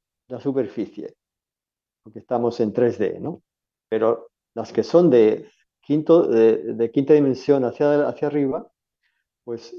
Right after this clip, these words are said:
viven en el interior. Por eso tenemos aquí los seres del mundo intraterreno, de, del reino de Agartha, por ejemplo, que son la Hermandad Blanca y todos estos grandes seres, que ellos ya están en quinta, séptima y novena dimensión.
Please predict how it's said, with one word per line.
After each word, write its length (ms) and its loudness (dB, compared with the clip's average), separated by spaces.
viven 540 4
en 160 2
el 140 4
interior. 540 0
Por 120 -4
eso 140 -2
tenemos 320 0
aquí 240 0
los 220 0
seres 240 0
del 120 -2
mundo 220 -4
intraterreno, 720 -2
de, 440 -4
del 220 -14
reino 260 -6
de 120 2
Agartha, 540 -2
por 100 -6
ejemplo, 560 -6
que 80 -16
son 480 -4
la 80 -4
Hermandad 340 0
Blanca 380 6
y 60 4
todos 200 0
estos 280 -4
grandes 360 -2
seres, 400 -2
que 80 -10
ellos 180 -4
ya 80 2
están 360 -2
en 180 -10
quinta, 400 -4
séptima 580 -4
y 40 -6
novena 320 -2
dimensión. 640 -6